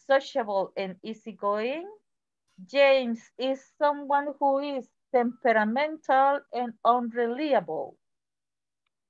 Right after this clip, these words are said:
Si se fijan, todos dicen lo mismo. pero están describiendo a tres personas diferentes. Entonces, como son tres personas diferentes y son tres descripciones diferentes,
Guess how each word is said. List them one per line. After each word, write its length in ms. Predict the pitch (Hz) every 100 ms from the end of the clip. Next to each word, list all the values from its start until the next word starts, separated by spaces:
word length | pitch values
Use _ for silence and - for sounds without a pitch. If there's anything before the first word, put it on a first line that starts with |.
| _ _ _ _ _ _ _ _
Si 80 | 233
se 120 | 311
fijan, 420 | - 320 349 339 - _
todos 240 | 269 285 277
dicen 280 | 294 302
lo 80 | 254
mismo. 440 | 240 220 165 151 - _ _ _ _ _ _
pero 320 | 247 240 233
están 320 | 220 262 269 269
describiendo 720 | 320 320 285 285 302 294 247
a 160 | 226
tres 160 | 226 269
personas 440 | 285 277 285 269 262
diferentes. 760 | 233 240 269 285 233 170 160
Entonces, 480 | 175 202 226 233 - _ _ _ _ _
como 280 | 233 214 214
son 300 | 294 330 359
tres 180 | 339 370
personas 460 | 349 339 320 311
diferentes 680 | 277 277 277 240 214 175 165
y 100 | 175
son 300 | 175 233 226
tres 380 | - 294 349 349
descripciones 720 | 339 349 277 269 285 269 262
diferentes, 680 | - 220 185 170 170 - 277